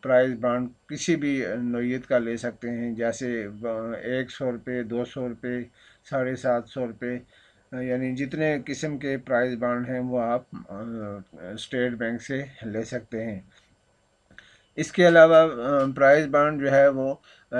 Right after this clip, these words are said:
انٹرنیٹ پہ آپ اس کا رزلٹ بھی دے سکتے ہیں۔ ہر پندرہ دن کے بعد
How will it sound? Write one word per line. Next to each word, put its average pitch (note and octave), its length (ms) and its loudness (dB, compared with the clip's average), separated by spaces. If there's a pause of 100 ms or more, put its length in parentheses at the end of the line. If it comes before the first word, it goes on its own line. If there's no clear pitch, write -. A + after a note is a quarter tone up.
(140)
انٹرنیٹ C#3+ 600 0
پہ C#3 120 0
آپ B2 280 8
اس - 160 -10
کا C3 180 2
رزلٹ B2+ 340 0
بھی C#3 140 -2
دے B2+ 200 0
سکتے B2 340 -6
ہیں۔ B2 200 -2
ہر B2+ 220 0
پندرہ C3+ 400 2
دن B2+ 260 -2
کے B2+ 160 -4
بعد A#2 240 4